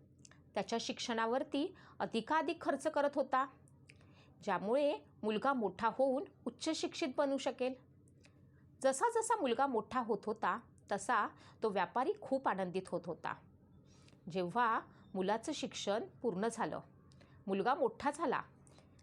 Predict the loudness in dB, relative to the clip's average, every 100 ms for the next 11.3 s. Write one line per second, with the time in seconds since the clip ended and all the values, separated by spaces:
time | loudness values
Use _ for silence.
0 | -4 -2 2 2 2 2 2 2 2 0
1 | 2 2 4 2 -2 -10 -20 -20 -16 -2
2 | 0 2 2 2 2 -2 -12 -6 -4 0
3 | 0 2 0 0 0 -2 0 0 0 0
4 | 0 0 -4 -8 -12 -20 -20 -20 -20 -20
5 | -6 -2 0 2 0 2 2 2 -2 -8
6 | -4 0 0 2 0 0 0 -2 -2 -6
7 | -20 -4 0 0 0 -2 -4 -6 -12 -20
8 | -20 -20 -20 -20 -8 -2 0 2 2 2
9 | 0 2 2 2 2 0 0 -4 -4 -18
10 | -8 -2 0 0 0 0 0 0 0 2
11 | 0 2